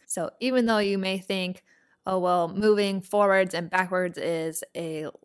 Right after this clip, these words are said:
little bit complicated for passing. We're not gonna work on that yet." It's gonna happen in the game. You might as well suck it up. It's gonna be ugly, but work on it now. That way, in a game setting, you know how to handle it.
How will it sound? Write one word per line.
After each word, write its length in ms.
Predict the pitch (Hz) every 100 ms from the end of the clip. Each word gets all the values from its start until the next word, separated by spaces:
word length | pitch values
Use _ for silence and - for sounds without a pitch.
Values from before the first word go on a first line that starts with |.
| -
little 200 | 202 190
bit 140 | 175
complicated 680 | - 190 202 202 202 190 185
for 120 | 170
passing. 480 | - - 185 185 180
We're 80 | 175
not 160 | 180
gonna 120 | 190
work 240 | 175 180 185
on 120 | 190
that 160 | 180 -
yet." 220 | 175 - - _ _
It's 120 | - -
gonna 240 | 233 254
happen 300 | 240 233 240
in 200 | 226 202
the 60 | 185
game. 440 | 214 262 277 269
You 140 | 180 180
might 260 | 175 190
as 120 | 202
well 100 | 190
suck 300 | 165 - 180
it 80 | 180
up. 240 | 196 262 - - -
It's 160 | 170 -
gonna 180 | 180
be 160 | 170 165
ugly, 580 | - 226 226 247 254 247
but 300 | 175 160 104
work 300 | 185 202 202
on 120 | 196
it 140 | 190
now. 440 | - 180 165 165 104
That 320 | 160 170 160
way, 220 | - 160 151
in 180 | -
a 80 | 151
game 300 | 170 269 311
setting, 460 | - 285 269 277 - _ _ _
you 100 | 285
know 140 | 247 208
how 160 | 180
to 80 | 160
handle 340 | 170 143 -
it. 140 | 156